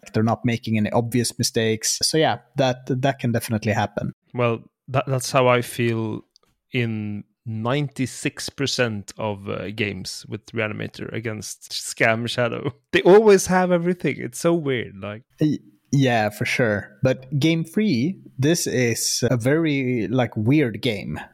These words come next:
Speaker 1: My opponent keeps a seven,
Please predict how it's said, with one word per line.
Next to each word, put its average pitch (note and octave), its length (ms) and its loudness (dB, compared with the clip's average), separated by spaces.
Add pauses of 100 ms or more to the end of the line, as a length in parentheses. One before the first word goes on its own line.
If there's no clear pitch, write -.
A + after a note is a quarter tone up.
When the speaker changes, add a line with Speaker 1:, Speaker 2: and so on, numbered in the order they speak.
(140)
Speaker 1:
My B2 180 2
opponent D#3 560 0
keeps - 640 -2
a A2 80 2
seven, G#2+ 640 -2